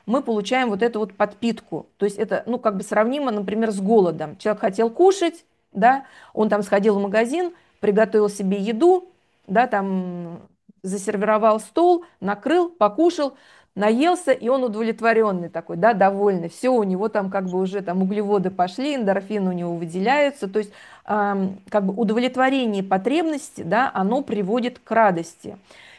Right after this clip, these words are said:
И вот здесь тоже, э, такой момент, эм, как бы, а, почему важно ставить, как бы, правильные для себя цели, свои цели. Потому что если, например, мы достигаем цели, а радости это нам не приносит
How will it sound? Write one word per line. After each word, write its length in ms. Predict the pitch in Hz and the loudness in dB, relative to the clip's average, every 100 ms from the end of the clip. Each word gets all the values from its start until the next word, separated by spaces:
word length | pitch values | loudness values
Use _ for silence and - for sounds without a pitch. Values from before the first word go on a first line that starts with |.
| - | -6
И 80 | 196 | -2
вот 160 | 208 | 0
здесь 180 | 226 339 | 0 0
тоже, 460 | 339 311 220 190 - - | 2 2 4 0 -2 -6
э, 200 | 196 190 | -4 -2
такой 260 | 208 226 233 | -2 0 2
момент, 480 | 233 269 359 359 - - | 2 0 -4 -6 -12 -8
эм, 480 | 208 196 196 190 190 _ | -6 -4 -4 -4 -8 _
как 180 | 208 190 | -2 0
бы, 200 | 202 196 - _ _ _ _ _ _ _ _ | 0 -2 -8 _ _ _ _ _ _ _ _
а, 240 | 214 226 202 | 0 0 0
почему 420 | 208 - 269 330 | -2 0 0 4
важно 360 | 240 285 269 226 | 4 4 2 -4
ставить, 520 | - 233 254 247 - 202 | 2 2 2 0 -8 -4
как 160 | 220 190 | -2 -2
бы, 80 | 196 | 0
правильные 500 | 233 247 233 220 190 | 4 4 4 0 -2
для 120 | 196 | -4
себя 300 | 190 185 196 | -4 0 0
цели, 500 | 190 - 196 185 165 | 0 0 2 2 -2
свои 440 | - - 214 240 247 | -8 -2 2 2 0
цели. 520 | - 208 202 165 - - | -4 -2 0 0 -4 -10
Потому 340 | 185 196 233 | -4 -2 -2
что 180 | 262 - | -2 -2
если, 340 | 214 262 262 226 | 0 0 0 -2
например, 460 | 214 220 226 220 | -2 -2 0 0
мы 140 | 208 214 | 2 0
достигаем 680 | 214 - 208 190 208 196 190 | 0 -4 -4 -2 -2 -2 -4
цели, 420 | - 214 190 190 | 2 2 2 0
а 120 | 196 | 0
радости 580 | 214 233 214 180 180 - | 4 6 4 2 -6 -8
это 160 | 180 180 | -8 -6
нам 280 | 185 202 180 | -2 -2 -2
не 60 | 175 | -6
приносит 800 | - 185 226 349 359 196 165 | -6 -4 0 0 -2 -4 -8